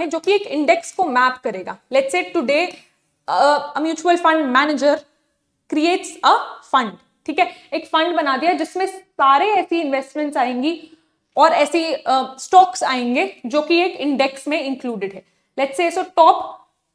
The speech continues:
फिफ्टी कंपनीज में से जो टॉप ट्वेंटी कंपनीज हैं, उनका एक पोर्टफोलियो बना दिया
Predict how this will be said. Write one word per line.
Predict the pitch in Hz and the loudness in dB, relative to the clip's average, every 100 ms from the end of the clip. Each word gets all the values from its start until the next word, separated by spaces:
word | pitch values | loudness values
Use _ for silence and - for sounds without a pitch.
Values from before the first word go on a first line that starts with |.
| _ _ _ _ | _ _ _ _
फिफ्टी | 339 320 - 392 | -8 -2 0 2
कंपनीज | 370 302 330 339 320 | 2 0 -2 -4 -2
में | 285 | -6
से | 285 349 349 - - | -4 -6 -6 -14 -10
जो | 302 320 - | -8 -10 2
टॉप | 311 302 - - 294 | 2 2 -4 -14 -6
ट्वेंटी | 302 311 359 339 | -4 0 0 0
कंपनीज | 269 277 285 277 | -2 -6 -6 -4
हैं, | 320 - _ _ 269 | -6 -6 _ _ -6
उनका | 311 339 | -2 2
एक | 349 339 | 2 0
पोर्टफोलियो | 294 285 - 277 277 320 | -4 -4 -4 -4 -2 -2
बना | 269 214 | -4 -4
दिया | 202 330 | -4 -6